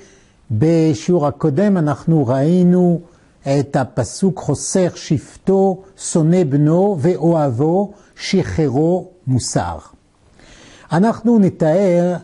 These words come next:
לפני כן, בעזרת השם, את, אה, השבע אישיויות של החברה, חברה ישראלית, אבל גם של כל החברה העולמית,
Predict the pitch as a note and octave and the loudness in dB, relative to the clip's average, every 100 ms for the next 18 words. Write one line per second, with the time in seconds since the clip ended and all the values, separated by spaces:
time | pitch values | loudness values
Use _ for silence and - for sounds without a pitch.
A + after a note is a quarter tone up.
0 | - C3 C3+ - C3+ A#2+ - F3 F3 F3+ | -4 -2 -2 -2 0 0 0 0 2 0
1 | D3+ G#2+ C3+ B2+ D3 F3 C3 - - G2+ | -4 -2 0 0 0 -2 -4 -8 -8 -8
2 | B2+ - _ _ _ _ _ _ - E3+ | -10 -16 _ _ _ _ _ _ -4 0
3 | G3 F#3+ F#3 - F3+ E3+ D#3+ D#3 - D3 | 2 0 0 0 0 2 2 0 -4 -6
4 | C3+ C3 - - G#3 C#3 F#3 F#3 F#3+ D3+ | -6 -8 -6 0 0 0 0 2 0 -4
5 | - - - D#3+ - - F3 E3 D3 E3+ | -14 -20 -4 -4 -2 0 2 4 2 0
6 | C#3+ - - _ _ _ - - G3 F#3 | -2 -8 -20 _ _ _ -8 -2 0 -2
7 | - D3+ D3 - F#2+ D#3 A2+ B2 A#2+ B2 | -4 -2 -4 -4 -2 -2 0 0 0 -2
8 | - _ _ _ _ _ - G3+ F#3 G3 | -12 _ _ _ _ _ -4 -2 0 0
9 | C4 B3 - G3+ F#3+ F3 F3 F#3+ - - | 0 -2 -4 -2 0 2 2 0 -6 -20
10 | _ _ - E3+ F#3+ G3 D#3+ F3+ F3+ F3 | _ _ -4 -2 0 0 0 0 0 -2
11 | E3+ - D#3+ - E3+ D#3 A#2+ - A#2+ B2 | -6 -4 -2 -2 -2 -2 -2 -4 -2 0
12 | B2+ C3 A#2+ A2+ G#2 F#2+ G2 G2+ - | 0 -2 0 0 0 0 -2 -4 -6